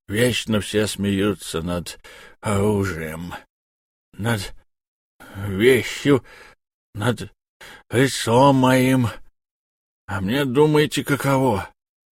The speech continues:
Если бы там, на балу, я бы подошел,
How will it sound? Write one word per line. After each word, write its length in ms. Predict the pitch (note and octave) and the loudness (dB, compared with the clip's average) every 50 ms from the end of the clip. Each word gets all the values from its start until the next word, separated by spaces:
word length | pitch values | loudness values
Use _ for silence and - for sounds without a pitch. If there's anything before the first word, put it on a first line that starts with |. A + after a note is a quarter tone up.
| _ _ - | _ _ -10
Если 420 | - F#2 A2 A2 - - G2+ A#2+ | -6 -6 -4 -4 -6 -2 -2 0
бы 140 | A#2+ A#2+ A2+ | 2 2 0
там, 360 | - - C3 C#3+ C3 G#2+ G#2 | 2 0 0 0 0 0 -2
на 100 | G#2 G2+ | -4 -4
балу, 400 | F#2+ G#2+ A2 A2 A#2 B2+ C3 A#2 | -2 -2 0 2 4 4 4 4
я 300 | G#2 G2 G2 A2 A#2 A2 | 2 0 -2 -2 -2 -2
бы 160 | F#2 G2 F#2+ | -2 -4 -6
подошел, 840 | D#2 - F2+ F2+ D#2+ F#2+ F#2 - - - C3 C#3 C#3 C3 A#2 G2 F2+ | -6 -8 -8 -6 -4 -6 -6 -6 -6 0 2 4 4 4 4 2 -2